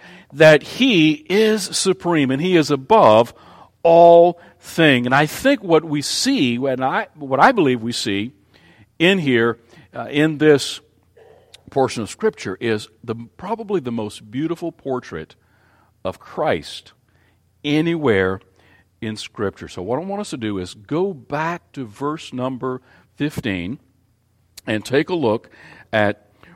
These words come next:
what we, what we're going to see there. And verse fifteen says,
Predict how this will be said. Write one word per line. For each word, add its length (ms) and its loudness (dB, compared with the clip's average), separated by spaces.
what 260 0
we, 240 -4
what 180 -4
we're 160 -4
going 220 -2
to 40 -8
see 340 -4
there. 360 0
And 220 2
verse 220 0
fifteen 500 -2
says, 680 -2